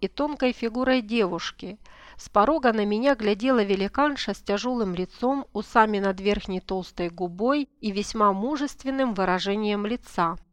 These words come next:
Я посмотрел на ее глаза и забыл карикатурность ее лица и фигуры. Глаза были огромные, блестящие, черные,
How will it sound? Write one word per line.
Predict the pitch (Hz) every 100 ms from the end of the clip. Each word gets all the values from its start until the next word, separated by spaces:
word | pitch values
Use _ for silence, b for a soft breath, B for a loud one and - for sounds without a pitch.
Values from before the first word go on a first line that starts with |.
| _
Я | 208 208
посмотрел | - 208 220 214 214 208
на | 208
ее | 202 202 202 202
глаза | 202 220 226 285 302
и | - 208
забыл | 196 202 220 294
карикатурность | 233 214 - 208 269 254 226 -
ее | 208 202 254
лица | 240 - 240
и | 226
фигуры. | 233 262 247 247 202 170 160 - _
Глаза | - 196 233 269 302
были | 208 277 220
огромные, | 196 190 226 285 247 196 180
блестящие, | 175 202 214 - 294 277 - 202 185
черные, | - 247 277 277 202 190 180 180